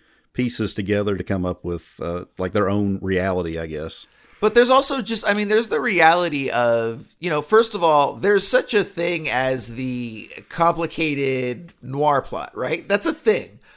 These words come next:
Speaker 2: Most people do
Speaker 1: Yeah.
Speaker 2: not follow these plots. And quite frankly, the only reason we even got to this point is because we took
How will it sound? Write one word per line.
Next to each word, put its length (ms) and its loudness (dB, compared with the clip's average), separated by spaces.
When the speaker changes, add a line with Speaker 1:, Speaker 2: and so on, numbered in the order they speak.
Speaker 2:
Most 240 4
people 240 0
do 80 4
Speaker 1:
Yeah. 80 2
Speaker 2:
not 240 2
follow 420 2
these 220 -6
plots. 720 -2
And 320 -4
quite 260 4
frankly, 480 -2
the 140 -2
only 240 -2
reason 360 -2
we 140 -6
even 600 -6
got 300 0
to 100 -6
this 220 -8
point 440 -10
is 180 -10
because 840 0
we 240 -12
took 420 -6